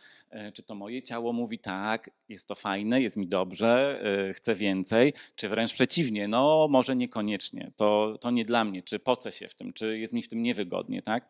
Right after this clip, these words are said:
Jestem sam dla siebie takim też fajnym, bardzo, można powiedzieć,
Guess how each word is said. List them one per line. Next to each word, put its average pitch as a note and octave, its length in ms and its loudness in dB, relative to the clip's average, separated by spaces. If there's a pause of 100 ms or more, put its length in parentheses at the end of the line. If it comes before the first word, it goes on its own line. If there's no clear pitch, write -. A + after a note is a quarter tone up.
(240)
Jestem C#3 280 0
sam F#3 200 0
dla E3 140 4
siebie E3+ 260 0
takim D3 300 2
też - 200 2
fajnym, D#3 440 2
bardzo, D3 540 4 (280)
można C3 180 0
powiedzieć, C#3 460 2